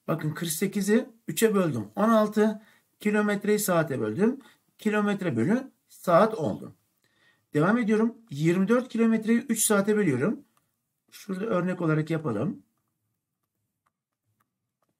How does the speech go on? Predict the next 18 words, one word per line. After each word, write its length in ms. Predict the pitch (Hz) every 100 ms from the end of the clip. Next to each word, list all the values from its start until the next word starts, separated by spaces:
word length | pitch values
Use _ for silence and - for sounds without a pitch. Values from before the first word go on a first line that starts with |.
| _ _ _ _ _ _ _ _ _ _ _ _ _ _ _ _
Yirmi 360 | - 131 143 156
dördü 240 | 180 196
üçe 240 | 240 240 220
bölüyorum. 300 | 220 220 214
Sekiz. 760 | - - 175 175 131 190 196 _ _ _ _
Kilometreyi 580 | 165 170 180 185 220 226
saate 380 | 214 185 165
bölüyorum. 480 | 143 104 110 196 262 - _ _ _ _ _
Kilometre 640 | _ 139 139 147 160 214 220
bölü 360 | 220 220 220 - _ _ _ _ _
saat 380 | - - 160 -
olur. 260 | 65 - - _ _ _ _ _ _ _ _ _
Evet, 240 | 135 113
ne 200 | 147 185
olur? 300 | 214 175 226 - _
Sekiz 560 | - - 156 160 233 226
kilometre 540 | 202 185 170 151 139
bölü 520 | 117 113 139 202 254